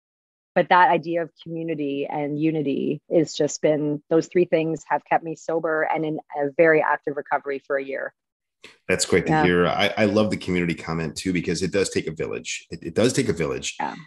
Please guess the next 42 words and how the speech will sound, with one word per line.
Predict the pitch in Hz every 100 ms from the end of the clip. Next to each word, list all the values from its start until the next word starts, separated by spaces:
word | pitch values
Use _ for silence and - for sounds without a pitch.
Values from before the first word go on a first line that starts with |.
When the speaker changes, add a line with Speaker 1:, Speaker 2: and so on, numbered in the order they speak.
| _ -
Speaker 2:
And | 101 95 -
you, | 101 92 -
you | 95 92
have | - 101 -
to |
have | 107 95
people | 110 82
that | 80
you | -
can | -
rely | 82 80 90 113
on, | 131 139
and | 87 82 -
others | 92 92
have | - 87
to | 82
rely | 82 85 80
on | 82
you, | 82 113 147 170 - - -
because | 101 113 98
the | 101
moments | 101 104 113 92
that | - 90 - -
triggers | - 101 92
come, | - 123 107 82 135 -
and | 92
they | 92
come | 92 107 113 117 - _ _ -
through | 101 104 101 - -
the | 104
most | 101 92 87
random, | 87 92 110 143 160 156
obscure | 87 87 - 110 135
thing | - 117 120
Speaker 1:
Mm-hmm. | 135
Speaker 2:
that | 107 76
you | 104
could | 107
ever | 113 113
imagine, | 113 95 87 90
like | 90 90
you, | 92